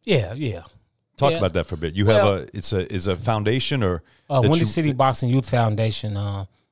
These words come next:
Speaker 1: we give out thirty scholarships to kids every month to train for free.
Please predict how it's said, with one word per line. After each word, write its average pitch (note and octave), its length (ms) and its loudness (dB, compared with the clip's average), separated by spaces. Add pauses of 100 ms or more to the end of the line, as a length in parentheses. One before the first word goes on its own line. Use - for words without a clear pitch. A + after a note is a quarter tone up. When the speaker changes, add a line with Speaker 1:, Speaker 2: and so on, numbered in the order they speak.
Speaker 1:
we B2+ 100 -2
give A#2+ 160 2
out G#2+ 180 0
thirty B2 220 -4
scholarships A#2 540 -8
to - 100 -16
kids A#2 360 -8
every G#2+ 240 -8
month G#2 300 -12 (300)
to - 80 -20
train A#2+ 280 -6
for A#2+ 140 -6
free. G#2 440 -8